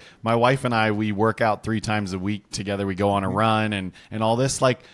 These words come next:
Speaker 1: my wife doesn't necess-, like, she loves all the work that we're doing and everything, but, like, she doesn't wanna talk about the business, like, twenty-four seven, right? She wants, if we're on a run, like,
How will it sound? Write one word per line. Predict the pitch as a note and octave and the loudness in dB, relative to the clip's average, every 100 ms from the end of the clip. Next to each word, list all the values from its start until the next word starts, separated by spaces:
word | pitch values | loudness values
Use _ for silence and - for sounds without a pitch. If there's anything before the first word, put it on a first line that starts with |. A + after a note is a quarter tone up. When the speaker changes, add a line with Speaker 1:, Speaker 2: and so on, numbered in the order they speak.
| - - _ | -20 -20 _
Speaker 1:
my | - C#3+ | -2 2
wife | F#3 F#3+ | 2 2
doesn't | G3 F#3+ D#3+ | 0 -2 0
necess-, | C#3 C#3+ C#3 - | 2 2 0 -2
like, | C#3+ C3 | 0 0
she | - D3 | 0 0
loves | B2 C#3 C3+ | 4 4 4
all | C3+ | 2
the | C3 | 2
work | A#2 B2+ B2 | 2 2 2
that | B2+ | -2
we're | B2 | -2
doing | A#2 A#2+ A2+ | 0 0 0
and | B2 | 0
everything, | E3 C#3+ D3 C3 | 0 0 0 0
but, | B2+ | 2
like, | B2+ | 0
she | - E3 | 0 -4
doesn't | F3 F3 | -2 -2
wanna | D#3+ D3+ C3+ | 0 2 2
talk | - B2 - | 0 0 2
about | A2+ A2 | 2 2
the | G#2 | -2
business, | E2+ G#2+ F#2+ G2+ - | -2 -2 -2 -4 -2
like, | F#2+ F2+ - | -4 -6 -12
twenty-four | - A2+ G#2 - G2+ F2 | -4 -2 -2 -4 -4 -2
seven, | - G2+ E2 E2 | -2 -2 -4 -4
right? | F#2+ A2+ | -2 -2
She | - C3+ | -2 0
wants, | C#3 C3 | 2 0
if | C3+ - | -2 0
we're | D3 | 2
on | D#3+ | 4
a | C#3+ | 4
run, | C3 D#3 C3+ B2 | 4 6 6 4
like, | A#2 A2 | 2 0